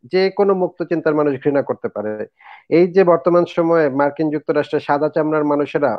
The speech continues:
কালো চামড়ার মানুষের উপরে যে অত্যাচার চালাচ্ছে, এটাকে আমরা মুক্ত চিন্তার মানুষেরা সম্পূর্ণভাবে ঘৃণা করি। আমরা হচ্ছি বর্ণবাদ বিদ্বেষী মানুষ,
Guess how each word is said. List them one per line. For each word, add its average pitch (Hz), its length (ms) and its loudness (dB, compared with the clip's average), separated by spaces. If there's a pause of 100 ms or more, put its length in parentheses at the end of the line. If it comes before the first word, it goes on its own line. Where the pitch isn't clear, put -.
কালো 143 180 0
চামড়ার 147 320 0
মানুষের 143 340 -2
উপরে 139 240 -6
যে 139 180 -2
অত্যাচার 156 440 -2
চালাচ্ছে, 151 520 -2 (440)
এটাকে 185 420 2
আমরা 165 260 2
মুক্ত 175 280 -2
চিন্তার 165 340 -2
মানুষেরা 156 440 0
সম্পূর্ণভাবে 190 1000 0
ঘৃণা 165 240 0
করি। 185 280 0
আমরা 160 340 -2
হচ্ছি 180 320 -2
বর্ণবাদ 165 680 0
বিদ্বেষী 160 580 -6
মানুষ, 123 320 -6